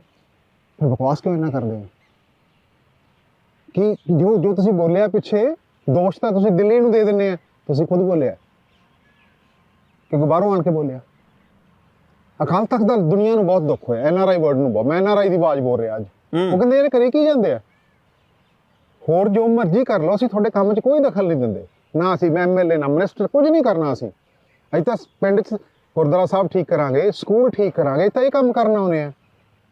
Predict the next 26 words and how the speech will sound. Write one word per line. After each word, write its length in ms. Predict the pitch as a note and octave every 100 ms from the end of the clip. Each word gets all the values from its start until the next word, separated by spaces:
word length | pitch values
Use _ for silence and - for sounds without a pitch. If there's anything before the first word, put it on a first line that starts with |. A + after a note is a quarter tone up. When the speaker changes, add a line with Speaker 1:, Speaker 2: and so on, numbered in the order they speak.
| _ _ _ -
Speaker 1:
ਤੇ 80 | C3
ਤੁਸੀਂ 240 | G3 G#3 F3+
ਲੜਨ 180 | C#3+
ਵਾਲੇ? 260 | G3 C4 C4+
Speaker 2:
ਹੂੰ। 760 | A#3+ _ _ _ C#3 D#3 A#2 - -
Speaker 1:
ਹਨਾ? 80 | G3 _ _ -
ਲੜਨ 280 | B2 C3 C#3+
ਤੇ 120 | F#3
ਲੱਗੇ 220 | E3+ B2
ਆ 40 | B2+
ਤੁਸੀਂ। 240 | A2+ A#2+ _ _ _ _ _ -
ਇੰਨੀ 200 | F#3 G#3
ਬਦਨਾਮੀ 480 | G#3 D#3+ D#3 D#3+ E3+
ਕਰਾ 200 | C#3+ C#3+
ਦਿੱਤੀ 260 | B2 A#2+ C3+
ਸਿੱਖ 200 | D3+ -
ਕੌਮ 240 | C#3 C3+
ਦੀ 60 | B2+
ਦੁਨੀਆ 340 | A#2+ A#2+ A#2+
'ਚ, 80 | A#2
ਪਹਿਲਾਂ 260 | A#2 C#3 B2+
ਕਦੇ 240 | C3+ C#3+
ਨਹੀਂ 140 | C3+ A2
ਹੋਈ 180 | G#2+
ਸੀ। 160 | G#2 - - _ -
Speaker 2:
ਹੂੰ। 280 | C#3 D3 F2+